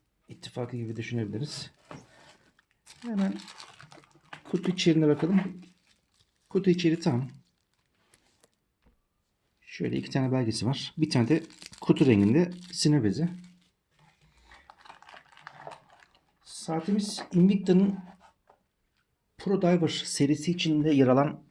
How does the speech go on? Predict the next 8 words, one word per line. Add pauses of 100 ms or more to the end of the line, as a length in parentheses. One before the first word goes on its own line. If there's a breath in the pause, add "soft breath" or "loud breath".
(140)
Hydromax (1300)
serisini
baz
almış. (3500 soft breath)
Buna
Hydromax
diyebiliriz
yani.